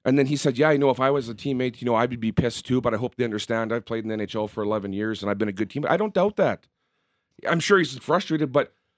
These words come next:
I don't have a little maturity. You know what I mean? You don't have to sit there and suck your thumb with your blanket in the corner and whine and have everybody come up to you and ask you if it's okay or what's the matter. And you just tell 'em, "Oh, this,"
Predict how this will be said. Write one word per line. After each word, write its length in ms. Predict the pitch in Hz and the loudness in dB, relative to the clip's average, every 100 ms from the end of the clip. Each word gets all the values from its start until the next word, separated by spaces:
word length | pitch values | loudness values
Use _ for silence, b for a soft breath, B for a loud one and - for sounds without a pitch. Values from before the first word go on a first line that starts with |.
| _ - | _ 0
I 60 | |
don't 100 | 202 | 2
have 120 | 214 233 | 4 2
a 20 | |
little 140 | 233 | 2
maturity. 580 | 214 - 156 180 147 - - | 0 2 2 4 2 -2 0
You 80 | |
know 80 | 139 | 2
what 100 | 170 | 2
I 40 | 165 | 2
mean? 160 | 175 | 0
You 60 | 160 | 0
don't 140 | 190 | 0
have 140 | 180 175 | 0 0
to 80 | |
sit 240 | 156 175 - | -4 -6 -2
there 100 | 165 | -4
and 100 | 143 | -2
suck 220 | 165 160 | -4 -6
your 80 | 143 | -2
thumb 160 | 160 | 0
with 140 | 151 131 | 0 0
your 40 | |
blanket 280 | 135 143 156 | 2 2 0
in 60 | - | -6
the 80 | 117 | -2
corner 320 | 143 151 147 | 0 2 2
and 100 | 123 | 2
whine 240 | 123 147 | 2 2
and 80 | 139 | 0
have 140 | 135 | 0
everybody 320 | 139 143 143 139 | 2 2 2 0
come 160 | 135 | 0
up 100 | 147 | 0
to 40 | - | 2
you 20 | |
and 40 | 127 | 2
ask 220 | 135 - | 2 0
you 60 | 135 | -2
if 100 | 131 | -2
it's 120 | - | -2
okay 300 | 131 143 143 | 0 2 2
or 80 | 135 | 2
what's 220 | 131 - | 0 -2
the 60 | |
matter. 120 | 123 131 | -2 0
And 80 | |
you 60 | 127 | 0
just 160 | 135 - | -2 2
tell 180 | 143 | 2
'em, 80 | 139 | 2
"Oh, 240 | 120 156 147 | 2 4 4
this," 280 | 151 139 | 0 -6